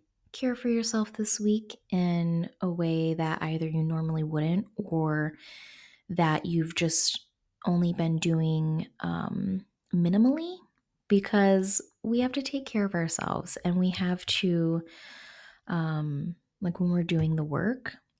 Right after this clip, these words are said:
we need a little extra love, a little more T L C.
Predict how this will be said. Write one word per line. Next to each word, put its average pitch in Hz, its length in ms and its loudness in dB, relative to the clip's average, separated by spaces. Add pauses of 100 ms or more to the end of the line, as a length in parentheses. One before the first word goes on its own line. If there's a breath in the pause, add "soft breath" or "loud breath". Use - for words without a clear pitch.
(220)
we 170 160 4
need 170 160 2
a 160 80 0
little 180 300 -2
extra 180 340 -4
love, - 440 -6
a 185 80 2
little 220 280 6
more 220 220 8
T 202 220 0
L 151 180 4
C. - 400 0